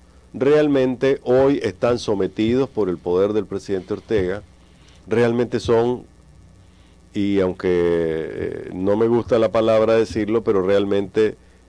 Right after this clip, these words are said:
es como Nicara-, como los nicaragüenses siempre hemos dicho este tipo de cosas, son chicheñol.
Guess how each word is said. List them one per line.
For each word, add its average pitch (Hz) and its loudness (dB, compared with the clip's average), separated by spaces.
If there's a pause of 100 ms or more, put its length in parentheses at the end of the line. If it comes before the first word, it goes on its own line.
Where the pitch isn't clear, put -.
es 101 -4
como 107 0
Nicara-, 98 -2
como 98 0
los 95 0
nicaragüenses 95 0
siempre 101 -2
hemos 101 -2
dicho 104 -4
este 101 -8
tipo 98 -4
de 98 0
cosas, 101 -4
son 104 -4
chicheñol. 110 -4